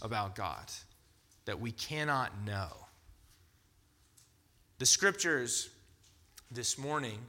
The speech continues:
invite us in to the mystery of the times. There is this tension between what, what the people of God do know and what they do not know here in both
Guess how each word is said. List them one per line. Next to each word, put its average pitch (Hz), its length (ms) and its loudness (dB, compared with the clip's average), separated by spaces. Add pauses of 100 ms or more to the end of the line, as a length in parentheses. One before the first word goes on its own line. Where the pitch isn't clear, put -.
(680)
invite 135 600 4
us - 500 4
in 139 600 0 (580)
to 135 100 0
the 131 100 4
mystery 135 880 4
of 110 160 -6
the 104 80 -8
times. - 840 -6 (1500)
There 165 160 10
is 180 440 8 (340)
this 160 200 10
tension 202 640 4 (140)
between 147 500 0
what, 139 340 2
what 151 140 2
the 151 80 2
people 208 320 2
of 185 140 4
God 165 360 6
do 170 200 2
know 127 300 0
and 135 180 -4
what 143 180 0
they 143 140 2
do 147 260 0
not 151 540 6
know 90 300 -8 (640)
here 156 540 4
in 135 320 -6
both 165 520 -2